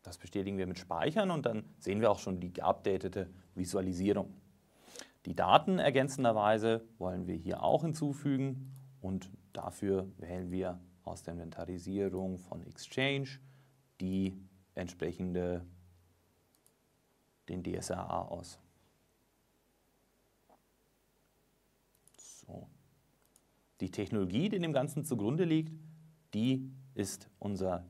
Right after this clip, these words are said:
D S E X, der Server, und den können wir auch hinzufügen, indem wir ihn entweder auf unserer Netzwerkebene hier auswählen, und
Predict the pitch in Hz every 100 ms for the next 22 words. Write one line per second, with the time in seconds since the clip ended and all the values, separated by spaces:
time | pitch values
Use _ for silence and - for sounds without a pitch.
0 | - 78 73 90 - - 90 - 196 -
1 | - 87 85 - 101 110 165 170 175 -
2 | - - 92 90 90 98 98 95 90 80
3 | - - - 131 131 156 151 156 - -
4 | - 95 92 95 95 - 90 90 - -
5 | - 95 92 95 90 87 - - _ _
6 | _ 92 85 87 90 82 87 - 92 92
7 | 120 - 151 - 143 151 131 131 - 117
8 | 127 - 117 117 120 - - _ _ _
9 | _ 92 92